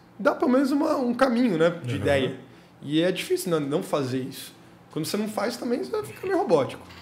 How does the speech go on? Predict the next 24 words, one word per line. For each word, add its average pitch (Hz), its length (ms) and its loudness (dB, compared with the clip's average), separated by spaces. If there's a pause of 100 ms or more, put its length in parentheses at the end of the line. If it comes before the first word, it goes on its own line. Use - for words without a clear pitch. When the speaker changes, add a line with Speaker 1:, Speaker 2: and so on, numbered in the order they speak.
(320)
Speaker 1:
Quando - 140 -8
você 185 100 2
faz 190 240 4
muito, 240 360 4
você 294 140 0
exagera. 180 640 2
Então 156 140 -4
tem 190 140 -4
que 196 80 -6
encontrar 220 340 -4
um 214 40 0
meio 208 180 0
termo 202 360 -4
ali. 165 220 -2 (520)
Mas 127 340 -2 (300)
nesse 196 320 2
tipo 202 200 -4
de 160 80 -2
matéria 147 360 2
um 127 40 -2
pouco 135 220 -6
mais 135 200 2
específica, 135 640 -6
dá, 135 440 4